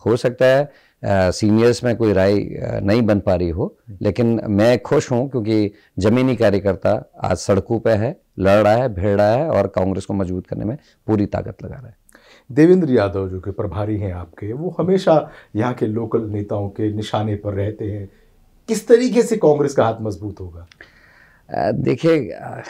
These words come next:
Speaker 1: इलेक्शन से पहले कुछ नेताओं के बहुत प्रिय होते थे
Speaker 2: हम्म।
Speaker 1: देवेंद्र यादव जी।
Speaker 2: जी।
Speaker 1: और इलेक्शन के बाद, अ, रिजल्ट्स जब आए तो उसके बाद अप्रिय भी हो गए।
Speaker 2: हम्म।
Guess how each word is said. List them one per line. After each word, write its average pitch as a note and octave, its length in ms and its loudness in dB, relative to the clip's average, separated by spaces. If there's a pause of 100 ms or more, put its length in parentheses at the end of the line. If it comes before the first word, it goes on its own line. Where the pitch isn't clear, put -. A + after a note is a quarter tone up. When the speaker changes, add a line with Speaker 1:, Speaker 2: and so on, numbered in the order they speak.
(260)
Speaker 1:
इलेक्शन A2 460 0
से D3 140 0
पहले B2+ 520 0
कुछ - 440 -8
नेताओं G#2+ 340 -2
के G#2 60 0
बहुत G2+ 280 -4
प्रिय A#2+ 200 0
होते A2 280 -6
थे G2 140 -10
Speaker 2:
हम्म। G2+ 400 -8
Speaker 1:
देवेंद्र G2+ 360 -8
यादव A2 240 -6
जी। A2 180 -14 (180)
Speaker 2:
जी। F#2+ 180 -6 (400)
Speaker 1:
और A#2 180 -2
इलेक्शन A2+ 460 0
के B2+ 140 2
बाद, A2+ 460 4
अ, A2+ 480 2
रिजल्ट्स G#2+ 440 0
जब A2 220 0
आए A2+ 200 2
तो A2 140 -4
उसके G2+ 220 -6
बाद G2 300 -2 (300)
अप्रिय A#2+ 400 2
भी B2+ 140 0
हो A#2 160 2
गए। G2 240 -4 (100)
Speaker 2:
हम्म। G2 180 -6